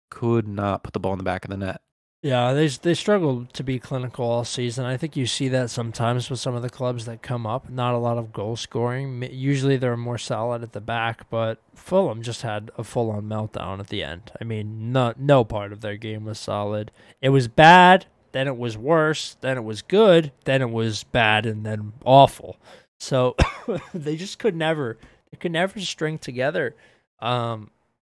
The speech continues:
Speaker 2: you know, more than one or two wins, and, and that's the name of the game, consistency, even if you're getting draws, and they just had so many losses this season. Same with Sheffield, when you're dropping all three points, not ever salvaging one,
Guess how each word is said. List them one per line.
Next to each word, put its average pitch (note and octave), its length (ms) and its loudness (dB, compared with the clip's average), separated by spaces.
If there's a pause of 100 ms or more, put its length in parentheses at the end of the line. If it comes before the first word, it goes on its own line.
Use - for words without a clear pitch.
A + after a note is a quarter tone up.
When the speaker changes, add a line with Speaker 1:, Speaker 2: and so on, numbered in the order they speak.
(180)
Speaker 2:
you C#3+ 80 -10
know, A2 120 -12
more A2 260 -10
than C3+ 180 -10
one A2+ 240 -6
or A2 100 -8
two - 300 -16
wins, A#2+ 420 -12
and, G#2+ 200 -10
and A#2 220 -8
that's C#3+ 240 -8
the D3 120 -12
name C#3+ 220 -10
of A2 60 -12
the G#2+ 60 -10
game, A#2+ 380 -8
consistency, B2 800 -12 (300)
even C#3+ 240 -2
if - 120 -10
you're C3+ 100 -12
getting A2 220 -8
draws, G2 540 -6
and G#2 140 -14
they A#2+ 100 -6
just A#2+ 220 -12
had C#2 160 -18
so - 440 -10
many E2 260 -16
losses G#2 540 -4
this - 200 -20
season. A#2 400 -14 (240)
Same C#3 260 -8
with C#3 100 -6
Sheffield, A2+ 640 -2
when A#2 160 -8
you're A2 80 -8
dropping B2+ 400 -4
all A#2+ 300 -2
three A#2 260 -8
points, C3 400 -8
not A2+ 240 -8
ever C3 340 -4
salvaging A#2 540 -4
one, A#2 480 0